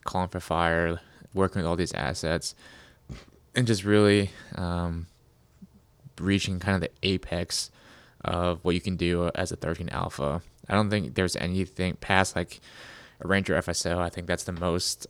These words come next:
um, you'll ever get to do working with assets, uh, controlling assets, calling for fire, and then really being with the guys. Um,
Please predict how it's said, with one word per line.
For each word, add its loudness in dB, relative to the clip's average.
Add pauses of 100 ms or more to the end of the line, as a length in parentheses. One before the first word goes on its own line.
um, 0 (420)
you'll 2
ever 6
get 2
to 0
do 0
working -2
with -4
assets, 0 (240)
uh, -6
controlling 0
assets, -2 (520)
calling -2
for -6
fire, 2
and -2
then -4
really 0 (140)
being -2
with -4
the -4
guys. 0 (260)
Um, -6